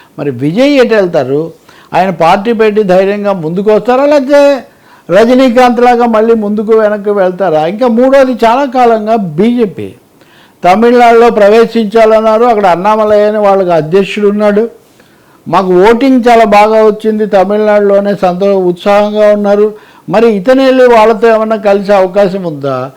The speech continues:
కానీ అన్ని మతాలు కలిసి ఉండాలి, తేడాలు ఉండకూడదు, ఇలా చెప్పినటువంటి విషయాలేమో అవి సాధారణంగా బీజేపీ, ఆర్ఎస్ఎస్ తరహాకు భిన్నంగా ఉన్నాయి. కాబట్టి విజయ్ ఇప్పుడు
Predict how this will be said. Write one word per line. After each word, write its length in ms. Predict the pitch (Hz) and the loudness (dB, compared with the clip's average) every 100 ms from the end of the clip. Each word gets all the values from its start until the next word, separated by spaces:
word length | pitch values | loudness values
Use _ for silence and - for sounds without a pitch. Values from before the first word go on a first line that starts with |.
| - - - | -20 -18 -4
కానీ 120 | 254 | 0
అన్ని 260 | 247 226 247 | 2 2 2
మతాలు 600 | 247 233 247 240 240 233 | 2 2 2 4 4 2
కలిసి 380 | 226 214 202 220 | 2 0 2 0
ఉండాలి, 380 | 226 220 214 | 2 2 2
తేడాలు 400 | 202 214 214 214 | 0 2 2 2
ఉండకూడదు, 460 | 214 214 202 208 208 | 0 -2 -2 -2 0
ఇలా 200 | 220 208 | 0 0
చెప్పినటువంటి 800 | 202 196 185 226 226 214 220 208 | 0 -2 -2 -2 -2 -2 -2 -2
విషయాలేమో 800 | 196 185 233 226 208 208 226 269 - _ _ _ _ _ _ | -4 -4 -2 0 2 0 -2 -6 -12 _ _ _ _ _ _
అవి 220 | 156 196 196 | -4 -2 0
సాధారణంగా 640 | 180 196 233 214 220 226 | 2 2 2 0 0 0
బీజేపీ, 840 | 196 214 208 226 220 220 214 214 - - | 0 -2 0 0 0 0 0 0 -6 -2
ఆర్ఎస్ఎస్ 540 | 190 214 208 214 185 | 0 0 0 -2 -2
తరహాకు 440 | 202 202 196 202 226 | 0 0 0 -2 -2
భిన్నంగా 460 | 190 202 220 214 | -2 -2 -2 -4
ఉన్నాయి. 360 | 165 113 104 - | -6 -6 -12 -10
కాబట్టి 260 | 160 180 240 | -10 -8 -6
విజయ్ 440 | 185 175 175 233 | -4 -4 0 0
ఇప్పుడు 540 | 254 247 202 214 214 | 0 -2 -2 0 0